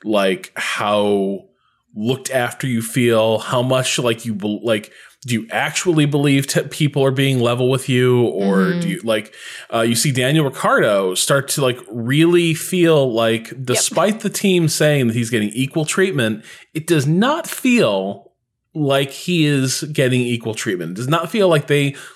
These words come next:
Speaker 1: look at him the same way they look at young Max Verstappen.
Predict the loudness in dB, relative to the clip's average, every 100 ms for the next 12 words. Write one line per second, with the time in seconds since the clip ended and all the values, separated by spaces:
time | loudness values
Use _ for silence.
0 | -2 0 0 -2 -4 -2 0 0 0 -2
1 | -4 -2 0 0 0 0 -2 -2 -4 -6
2 | -6 -6 -4 -6 -8 -10 -8 -4 -4 -4
3 | -14 -18